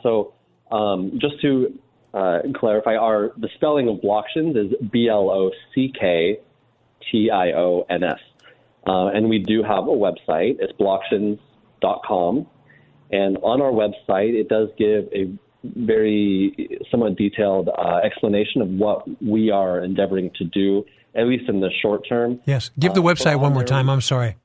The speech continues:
Speaker 2: Would you, Ryan?
Speaker 1: So that is Blocktions, B L O C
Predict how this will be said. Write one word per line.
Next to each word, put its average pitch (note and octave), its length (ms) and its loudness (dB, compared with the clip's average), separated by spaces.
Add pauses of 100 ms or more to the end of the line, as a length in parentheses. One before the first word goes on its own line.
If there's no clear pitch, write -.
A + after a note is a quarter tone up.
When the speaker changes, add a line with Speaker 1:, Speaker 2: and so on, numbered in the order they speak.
(140)
Speaker 2:
Would B2 160 -2
you, B2+ 60 -2
Ryan? B2+ 240 -4 (600)
Speaker 1:
So A2+ 100 0 (100)
that A#2 140 0
is G2+ 200 -2
Blocktions, G#2 840 -2
B A#2+ 300 2 (100)
L A2 380 0
O G2 400 0 (260)
C C3 120 0